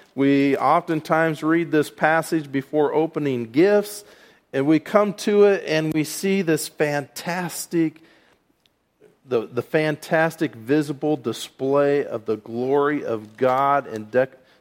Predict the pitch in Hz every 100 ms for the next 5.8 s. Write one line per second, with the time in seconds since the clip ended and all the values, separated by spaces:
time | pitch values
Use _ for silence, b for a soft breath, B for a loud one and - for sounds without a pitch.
0 | - - - 127 139 143 143 - 139 131
1 | 117 113 - 143 139 - 147 143 127 -
2 | B B _ 123 117 117 110 117 143 143
3 | 139 139 139 120 110 107 113 107 98 -
4 | - 143 156 160 156 143 - 139 143 135
5 | 123 123 113 104 107 117 104